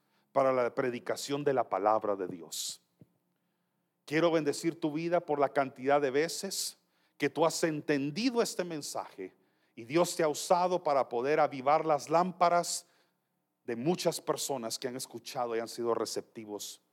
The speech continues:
a la palabra. Te pido, Señor, en el nombre de Jesús, que no caigamos como Eutico, que nos declaremos felices o afortunados,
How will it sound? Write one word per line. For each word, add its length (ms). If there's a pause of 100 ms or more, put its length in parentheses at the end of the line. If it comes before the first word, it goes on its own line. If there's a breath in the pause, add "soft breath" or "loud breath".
(200)
a 80
la 140
palabra. 560 (960)
Te 120
pido, 260
Señor, 340
en 120
el 140
nombre 300
de 100
Jesús, 580 (1400)
que 120
no 200
caigamos 540
como 260
Eutico, 600 (960)
que 100
nos 160
declaremos 580
felices 540
o 80
afortunados, 1080